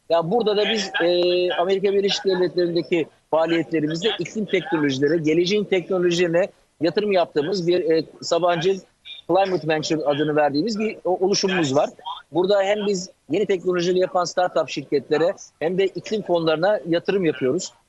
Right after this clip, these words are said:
Bu teknolojileri Türkiye ile, e, birleştirerek bunları uzun vadede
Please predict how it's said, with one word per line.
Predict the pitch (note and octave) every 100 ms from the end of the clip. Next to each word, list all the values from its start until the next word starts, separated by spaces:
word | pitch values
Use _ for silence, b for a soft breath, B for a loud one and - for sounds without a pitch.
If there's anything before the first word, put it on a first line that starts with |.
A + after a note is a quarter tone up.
| -
Bu | F#3+
teknolojileri | G3+ F#3 G3 F#3+ F3+ G3 G3
Türkiye | G3 G#3 - G3 F#3
ile, | F3+ F3+ - _ -
e, | D#3
birleştirerek | E3 D#3+ E3 F3 F3 F#3+ F#3 F#3+ E3
bunları | D#3+ F3+ F#3+
uzun | F#3 E3+ F#3+
vadede | F3+ E3 D#3+